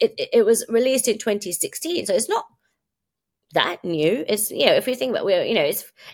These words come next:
eight years old. Um, and it's really, really important. And they did it. This is not small.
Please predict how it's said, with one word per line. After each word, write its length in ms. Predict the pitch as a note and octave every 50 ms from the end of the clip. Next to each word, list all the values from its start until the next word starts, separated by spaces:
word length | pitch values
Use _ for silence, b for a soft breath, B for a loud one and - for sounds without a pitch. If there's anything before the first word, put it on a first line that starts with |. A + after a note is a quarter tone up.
| B -
eight 200 | D4 F4 - -
years 280 | G3 G#3 F#3 F3+ F3+ -
old. 600 | - A3+ D4 D4 G#3+ - - - - C#3+ C#3+ - _ _ b b b b b b b b -
Um, 500 | G#3 A3+ A3 G#3 G#3 G3+ G3 F#3+ - - _ -
and 420 | A3+ A#3+ A#3 A3 A3 A3+ A3+ - - _ _ _ _ _ _ _ _ _ _ _ _ _ _ _ _ _ _ _ _ _ _ _ _ _ _ _ _ _ -
it's 180 | - A3+ A3 -
really, 240 | A3 C#4+ D4+ D#4+ D#4
really 120 | D#4 C#4
important. 300 | B3+ - D#4+ D4+ C4 -
And 80 | A3+ B3
they 80 | C4+
did 180 | A#3 D#4 F#4 -
it. 100 | - -
This 180 | A#3 C4 -
is 80 | B3 A3
not 180 | E4 F#4+ - C4
small. 560 | - - C4 D4+ D#4+ C4 F3 D3 G#2+ -